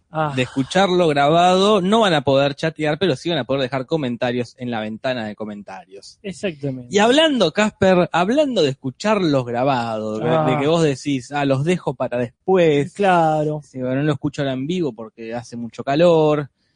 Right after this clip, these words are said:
Speaker 2: Y sobre todo para los que dicen, "Ah, voy a escuchar los más viejos, los co-, podcasts viejos, que sé que están ahí".
Speaker 1: Sí.
Speaker 2: Bueno, se, a todos ellos se les ha pasado el tren.
Speaker 1: Ah, qué feo cuando se te pasa el
Speaker 2: Es
Speaker 1: tren.
Speaker 2: horrible cuando
Speaker 1: Como
Speaker 2: se te
Speaker 1: cuando
Speaker 2: pasa
Speaker 1: se te
Speaker 2: el
Speaker 1: pasa
Speaker 2: tren.
Speaker 1: la N de Leo Landín,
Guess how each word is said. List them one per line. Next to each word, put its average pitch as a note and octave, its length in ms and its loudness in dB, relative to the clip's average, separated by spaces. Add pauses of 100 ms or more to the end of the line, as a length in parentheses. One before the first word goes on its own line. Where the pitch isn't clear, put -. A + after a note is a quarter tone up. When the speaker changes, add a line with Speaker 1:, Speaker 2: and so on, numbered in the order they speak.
(440)
Speaker 2:
Y E3+ 180 -2
sobre B2+ 320 -4
todo G3+ 220 2
para C#3 140 2
los B2 140 -2
que B2+ 100 -6
dicen, C3+ 600 0
"Ah, D3+ 180 0
voy D#3 140 4
a - 20 4
escuchar D3+ 380 -6
los C3 180 -8
más D3+ 180 -4
viejos, C#3 760 -6 (640)
los B2 160 -16
co-, - 180 -16
podcasts C3+ 360 -4
viejos, D#3 380 0
que B2 120 -8
sé F3 100 -10
que C#3 80 -4
están C3+ 200 -4
ahí". C3+ 360 -2 (180)
Speaker 1:
Sí. D#3 540 -2
Speaker 2:
Bueno, A#2+ 300 0
se, D3+ 420 -6
a D#3 160 -2
todos A3 400 0
ellos G3+ 180 -4
se C#3 80 -10
les C3 220 -6
ha G3+ 80 -2
pasado D3 360 -4
el A#2+ 140 -2
tren. G2+ 380 -16 (380)
Speaker 1:
Ah, G3+ 640 -4
qué E3 100 -14
feo G3 260 -2
cuando D#3 160 -6
se C#3+ 80 -10
te E3+ 100 -8
pasa E3+ 260 -6
el D#3 100 -8
Speaker 2:
Es E3 100 -2
Speaker 1:
tren. F#3 100 0
Speaker 2:
horrible F3 560 0
cuando F3 200 4
Speaker 1:
Como F3 40 4
Speaker 2:
se - 20 0
te D3+ 60 0
Speaker 1:
cuando E3 160 6
Speaker 2:
pasa D3+ 60 0
Speaker 1:
se D3+ 40 -4
te E3 60 -2
Speaker 2:
el A#2 60 -2
Speaker 1:
pasa F#3+ 180 2
Speaker 2:
tren. F3+ 140 2
Speaker 1:
la E3 160 2
N F3+ 240 -2
de D#3 120 0
Leo E3+ 200 4
Landín, D#3 640 0